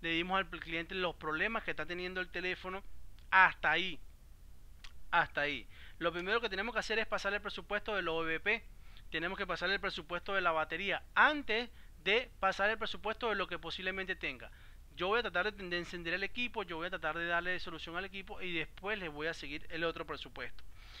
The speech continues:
Cuando nosotros ya tenemos el teléfono, el presupuesto, si el cliente, ustedes ven que el cliente está, "No, pero es que, eh, es muy cara la batería", chicos, devuelvan el teléfono. Devuelvan el teléfono porque esos clientes que se la pasan llorando,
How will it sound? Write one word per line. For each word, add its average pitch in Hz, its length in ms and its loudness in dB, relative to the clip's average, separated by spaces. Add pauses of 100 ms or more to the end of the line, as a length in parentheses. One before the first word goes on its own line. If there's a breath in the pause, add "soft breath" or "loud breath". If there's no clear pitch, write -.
(260 loud breath)
Cuando 185 200 2
nosotros 214 380 -2
ya 190 400 10
tenemos 170 340 0
el 165 60 -4
teléfono, 147 500 -2
el 127 60 -8
presupuesto, 139 560 -6
si - 160 -4
el 147 120 -2
cliente, 180 520 -2
ustedes 175 320 -4
ven 180 180 -2
que 156 60 -6
el 135 60 -6
cliente 139 340 -6
está, 165 400 4 (320 loud breath)
"No, 233 480 10
pero 190 240 4
es 185 100 2
que, 208 300 2 (180 loud breath)
eh, 190 220 6
es 190 60 2
muy 196 180 -2
cara 202 400 10
la 185 100 6
batería", 185 400 2 (240)
chicos, 185 340 -6
devuelvan 139 540 -4
el 131 80 -8
teléfono. 107 440 -12 (880)
Devuelvan 139 500 -2
el 160 80 -4
teléfono 165 380 -4
porque 131 160 -8
esos 175 160 -6
clientes 160 500 -2
que 143 80 -4
se - 80 -8
la 135 80 -4
pasan 151 320 -8
llorando, 143 540 0